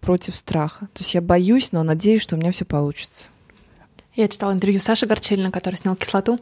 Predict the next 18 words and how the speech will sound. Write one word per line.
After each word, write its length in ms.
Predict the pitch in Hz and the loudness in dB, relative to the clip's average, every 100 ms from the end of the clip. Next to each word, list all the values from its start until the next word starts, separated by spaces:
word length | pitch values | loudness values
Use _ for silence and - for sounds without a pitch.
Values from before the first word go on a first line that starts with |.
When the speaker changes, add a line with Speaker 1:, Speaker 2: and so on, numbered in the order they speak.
| - - - - | -6 -14 -14 -6
Speaker 2:
и 140 | 190 | 0
он 220 | 185 190 | 2 2
очень 200 | 185 185 | 2 0
прикольно 380 | - 208 185 185 | -4 -2 2 2
рассказывает, 540 | 175 - 185 185 180 175 | 0 -2 -2 0 -2 -2
что 500 | - 185 180 180 180 | -4 0 2 2 2
режиссер — 460 | 180 175 - 226 220 | 0 -2 2 2 2
это 140 | 180 | 0
тот 160 | 190 190 | -2 -2
человек, 380 | - 196 233 | -2 0 0
который 400 | 208 196 196 185 185 - - | -2 -2 0 -2 -4 -14 -2
нифига 360 | 214 226 233 208 | 0 2 2 4
не 120 | 196 | 4
знает, 340 | 190 214 247 240 | 2 2 0 0
но 240 | 202 190 | 0 0
должен 340 | 185 208 202 196 | 2 4 4 4
делать 300 | 202 190 190 | 2 2 0
вид, 320 | 180 170 | -4 -4